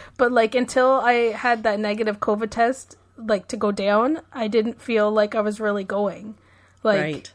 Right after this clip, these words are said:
Speaker 1: everyone's like, you know, "You haven't left the house in two weeks, you know, or whatever, <laughs> you're not gonna have covid, you're gonna pass the test, don't worry." But still, like, when you're anxious about this stuff and you just never know, um, you know, I didn't feel very, you know,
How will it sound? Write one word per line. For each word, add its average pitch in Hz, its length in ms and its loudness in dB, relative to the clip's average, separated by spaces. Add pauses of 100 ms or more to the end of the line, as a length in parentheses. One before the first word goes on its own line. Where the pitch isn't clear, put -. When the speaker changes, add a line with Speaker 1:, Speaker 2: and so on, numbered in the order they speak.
Speaker 1:
everyone's 285 500 2
like, 226 240 0
you 226 100 -4
know, 208 180 0
"You 214 140 -2
haven't 240 280 0
left 226 180 0
the 214 80 -2
house 220 260 0
in 214 100 -8
two 226 220 -6
weeks, 220 340 -6
you 208 60 -4
know, 208 120 0
or 220 120 4
whatever, 247 280 4
<laughs> - 20 6
you're - 200 0
not 269 280 0
gonna 262 140 2
have 254 100 0
covid, 262 440 0
you're 208 100 -8
gonna 247 220 0
pass 277 300 0
the 254 80 -4
test, 269 340 -2
don't 240 200 0
worry." 240 320 0 (340)
But 277 220 2
still, 349 320 2
like, 220 160 2
when 247 120 4
you're 254 140 4
anxious 262 360 -2
about 240 260 2
this 247 160 -2
stuff 202 260 2
and 233 140 -4
you 226 80 -6
just 233 180 -4
never 208 240 0
know, 220 420 2 (800)
um, 202 480 0 (160)
you 233 160 -2
know, 196 160 0
I 196 80 2
didn't 226 220 2
feel 220 220 2
very, 202 500 0 (560)
you 240 140 -2
know, 196 220 -4